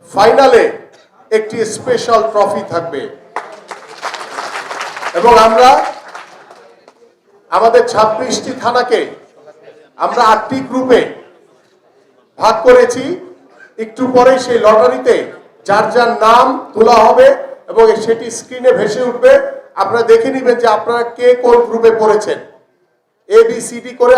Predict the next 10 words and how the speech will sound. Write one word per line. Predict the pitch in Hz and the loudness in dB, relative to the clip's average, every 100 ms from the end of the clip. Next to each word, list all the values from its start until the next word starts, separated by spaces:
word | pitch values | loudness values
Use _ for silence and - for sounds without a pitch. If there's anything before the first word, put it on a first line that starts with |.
| 220 | 4
আমাদের | 226 233 269 - - - _ - 214 | 2 4 4 2 -4 -18 _ -6 -6
আটটি | - 233 - | -4 -12 -6
গ্রুপ | 226 240 240 | -4 0 4
করা | 214 208 | 4 4
হয়েছে | 202 - 156 120 - _ - | 0 -4 -10 -14 -16 _ -2
এবং | 220 226 | 0 0
সেই | 254 226 | 0 2
আটটি | 220 - 285 277 294 349 - _ _ | 0 -2 -8 -8 -8 -12 -18 _ _
গ্রুপ | - 269 277 | -2 -2 0
থেকে | 269 262 | 0 0